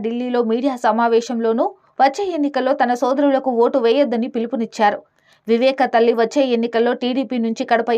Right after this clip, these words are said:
ఎంపీగా పోటీ చేస్తారనే ప్రచారం సాగుతుంది. ఇదే సమయంలో సునీత రాజకీయంగా ప్రకటన చేసేందుకు సిద్ధమయ్యారు. షర్మిల కాంగ్రెస్ పీసీసీ చీఫ్గా ఉండడంతో కాంగ్రెస్లో చేరే అవకాశం ఉందని అందరూ భావిస్తున్నారు. అయితే సునీతకు తొలి నుంచి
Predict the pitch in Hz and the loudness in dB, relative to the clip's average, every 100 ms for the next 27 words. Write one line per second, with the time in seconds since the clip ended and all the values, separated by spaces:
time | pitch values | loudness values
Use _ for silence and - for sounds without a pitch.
0 | 233 247 277 240 226 247 277 247 220 226 | -2 -2 -2 0 0 -2 -2 -4 -4 0
1 | 220 220 214 220 214 254 226 208 214 208 | 0 0 0 -2 -2 -2 -2 0 -2 -2
2 | 202 202 - - _ _ _ _ 233 233 | -4 -2 -4 -8 _ _ _ _ 0 2
3 | 294 285 233 226 233 294 269 254 254 220 | 2 2 -2 -2 0 0 -2 0 2 4
4 | 233 277 285 262 240 233 226 240 269 247 | 2 0 -4 -2 0 0 -2 -2 -4 -2
5 | 247 254 285 247 233 226 196 220 214 202 | 0 0 0 -4 -6 -6 -4 -2 0 2
6 | 202 - _ _ _ _ - 320 370 339 | 2 0 _ _ _ _ 0 0 0 -2
7 | 311 277 277 330 302 311 330 330 320 294 | 0 0 0 -2 -4 -6 -4 -4 -2 -2
8 | 294 294 294 254 240 254 254 247 294 - | -2 2 2 2 0 0 -2 2 2 0
9 | - _ 359 381 427 381 311 294 285 262 | -6 _ 0 2 0 -2 -2 0 0 4
10 | 254 233 294 285 277 233 269 285 240 214 | 4 2 0 0 -2 -2 -2 0 0 0
11 | 277 233 202 220 - 208 214 196 - _ | 0 2 2 0 -4 0 2 0 -4 _
12 | _ _ 196 247 294 330 - _ - 359 | _ _ 0 2 2 0 -2 _ -2 0
13 | 392 302 294 277 339 330 294 | 0 -2 2 2 2 -2 -2